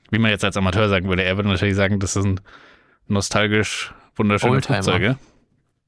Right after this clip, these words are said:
Speaker 1: Und das war irgendwie <laughs> total cool, den da zu sehen, weil der, also wir haben ja auch schon ein paar Mal gesprochen, dass wir irgendwie am Flughafen das, irgendwie die Atmosphäre mögen und, und das Ambiente.
Speaker 2: Mhm.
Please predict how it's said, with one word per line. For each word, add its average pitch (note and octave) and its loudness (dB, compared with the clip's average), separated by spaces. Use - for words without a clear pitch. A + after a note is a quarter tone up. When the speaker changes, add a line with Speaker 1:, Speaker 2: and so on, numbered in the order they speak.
Speaker 1:
Und G#2 -4
das A2 -4
war A#2 0
irgendwie A#2 0
<laughs> - -
total B2 -2
cool, B2+ -2
den C3 0
da A#2+ 0
zu C3+ -6
sehen, C#3 -2
weil F2+ -4
der, G#2 0
also G2+ 0
wir A#2 2
haben B2 2
ja C3 4
auch C3+ 0
schon D3 0
ein - 0
paar G#2+ 2
Mal G2+ 0
gesprochen, G2+ 0
dass F#2+ 0
wir G#2+ 0
irgendwie F#2+ 0
am G2+ 0
Flughafen G2+ -2
das, G2 -2
irgendwie G2+ -4
die G2+ 0
Atmosphäre G2+ 0
mögen G#2 2
und, G2+ -2
und G2 -2
das G2+ -2
Ambiente. G2+ 0
Speaker 2:
Mhm. A2 -4